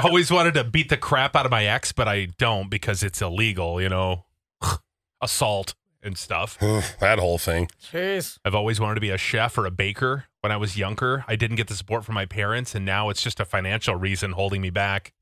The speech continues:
Speaker 3: Oh, if you would have started young.
Speaker 1: Yeah. I've always wanted to get published.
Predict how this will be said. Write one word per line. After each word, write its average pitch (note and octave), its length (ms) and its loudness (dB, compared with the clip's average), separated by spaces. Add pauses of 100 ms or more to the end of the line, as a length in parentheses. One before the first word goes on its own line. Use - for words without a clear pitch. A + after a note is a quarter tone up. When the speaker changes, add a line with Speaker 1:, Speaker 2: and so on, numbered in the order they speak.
(220)
Speaker 3:
Oh, C4 420 2
if B3 100 -8
you C4 120 -2
would C4 140 2
have A#3+ 80 0
started G#3 440 0
young. E3+ 480 0 (180)
Speaker 1:
Yeah. G2+ 300 -2 (680)
I've A#2+ 140 2
always E3+ 260 2
wanted E3+ 220 2
to D#3+ 80 0
get D3+ 180 0
published. B2 640 -2